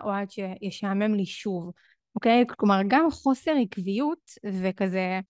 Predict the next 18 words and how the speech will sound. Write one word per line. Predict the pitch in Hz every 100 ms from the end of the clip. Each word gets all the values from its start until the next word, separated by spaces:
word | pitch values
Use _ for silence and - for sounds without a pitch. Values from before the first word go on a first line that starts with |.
| _
סוג | - 247
של, | - 294
אה, | 247 220 208
להגיד | 196 208
לך | 254 240 -
היי | 240 247 214
ולברוח, | 196 190 202 311 311 339 - -
זה | 196 202
גם | 226 269 269
סימן | - 220 220 233
שמראה | 240 196 180 _ _ _ - 214 311
לך | 349 262
הרבה | 254
פעמים | 285 254 277
על | 233
הכוונות | 190 190 185 190 214 226
האמיתיות | 196 180 185 185 190 190
שלו. | - 170